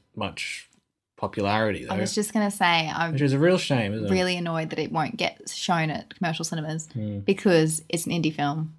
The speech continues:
Speaker 2: and it's a bit weird. It kind of felt a little bit Wes Anderson-y,
Speaker 1: Hmm.
Speaker 2: just in the weird sort of family dynamic.
Speaker 1: Oh, yeah.
Speaker 2: I saw someone
Speaker 1: Yeah.
Speaker 2: compare it to Royal Tenenbaums.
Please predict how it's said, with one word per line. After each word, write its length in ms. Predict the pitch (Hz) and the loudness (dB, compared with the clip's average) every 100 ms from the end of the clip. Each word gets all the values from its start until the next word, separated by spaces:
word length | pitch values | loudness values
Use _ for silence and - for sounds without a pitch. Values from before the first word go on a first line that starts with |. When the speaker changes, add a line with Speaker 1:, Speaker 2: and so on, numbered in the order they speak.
| - | -6
Speaker 2:
and 480 | 156 147 151 160 - - | -2 -2 -2 0 -2 0
it's 140 | 190 | -2
a 40 | |
bit 220 | 170 - 165 | 0 -2 -2
weird. 400 | 160 160 202 220 - - - | 0 0 0 -4 -12 -20 -16
It 80 | - | -8
kind 240 | - 269 | 2 4
of 60 | 320 | 4
felt 160 | 311 247 | 2 2
a 40 | |
little 180 | 226 214 | 4 4
bit 180 | 202 - | 2 2
Wes 220 | 190 180 | 0 2
Anderson-y, 1300 | 170 175 196 214 208 208 214 208 - 196 208 277 359 _ _ _ - | 0 -2 -4 0 2 4 2 0 -4 0 2 0 -2 _ _ _ -8
Speaker 1:
Hmm. 160 | 165 | -4
Speaker 2:
just 260 | 170 240 240 | 2 2 4
in 100 | 220 | 4
the 80 | 202 | 4
weird 380 | 185 185 185 180 | 2 0 0 -2
sort 200 | - 180 | -4 -4
of 80 | 175 | -4
family 320 | - 170 175 | -4 -4 -4
dynamic. 720 | 165 165 170 165 - - - _ _ _ _ - | -4 -4 -4 -6 -10 -20 -20 _ _ _ _ -4
Speaker 1:
Oh, 100 | 165 | -2
yeah. 200 | 107 104 | 2 2
Speaker 2:
I 60 | 208 | 2
saw 160 | 233 | 2
someone 320 | 214 214 180 131 | 2 2 2 0
Speaker 1:
Yeah. 200 | 101 98 | -2 -2
Speaker 2:
compare 280 | 190 185 160 | -2 2 2
it 80 | - | 0
to 120 | 185 | -2
Royal 200 | 170 160 | -2 -4
Tenenbaums. 760 | 190 170 165 156 156 170 - | -4 -4 -2 0 -2 -4 -8